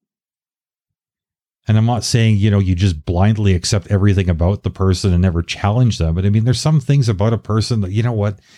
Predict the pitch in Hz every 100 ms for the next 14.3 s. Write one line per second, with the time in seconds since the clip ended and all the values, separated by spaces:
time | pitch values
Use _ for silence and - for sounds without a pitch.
0 | - - _ - 101 110 131 131 117 120
1 | 104 - 120 120 101 90 110 107 92 80
2 | 107 127 107 92 87 95 104 - _ _
3 | 113 101 _ - - 104 117 104 98 -
4 | 92 87 - 101 87 - - 113 123 143
5 | 101 90 92 95 90 85 107 123 135 85
6 | 80 87 90 117 135 117 98 90 - 98
7 | 98 110 98 - 92 90 95 120 107 80
8 | 95 - 92 87 - 87 92 92 98 120
9 | 120 - _ _ _ _ _ _ _ _
10 | _ _ _ _ _ _ _ _ _ _
11 | _ _ _ _ _ _ _ - 107 101
12 | 101 107 101 104 107 113 123 95 - 98
13 | 104 135 107 80 101 98 90 85 82 82
14 | 90 90